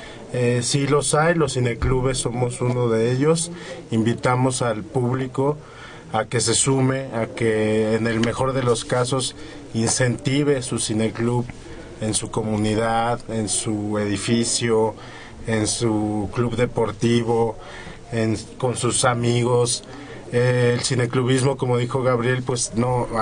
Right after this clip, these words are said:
es una, es una fórmula multifacética, ¿no? Te, cada quien le puede poner sus ingredientes, porque, eh, como, como dijimos, pues de lo que se trata es también de, de hacerlo agradable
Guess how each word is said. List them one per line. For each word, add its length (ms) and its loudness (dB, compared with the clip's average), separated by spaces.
es 200 -2
una, 360 0
es 180 -4
una 200 0
fórmula 640 0
multifacética, 1160 0
¿no? 220 0
Te, 240 -2
cada 260 0
quien 180 -2
le 80 2
puede 280 2
poner 440 -2
sus 300 -4
ingredientes, 960 0
porque, 800 2
eh, 300 2
como, 400 0
como 280 2
dijimos, 460 2
pues 180 -2
de 120 0
lo 100 0
que 80 -6
se 140 0
trata 340 0
es 180 -4
también 460 0
de, 240 2
de 100 0
hacerlo 400 0
agradable 800 0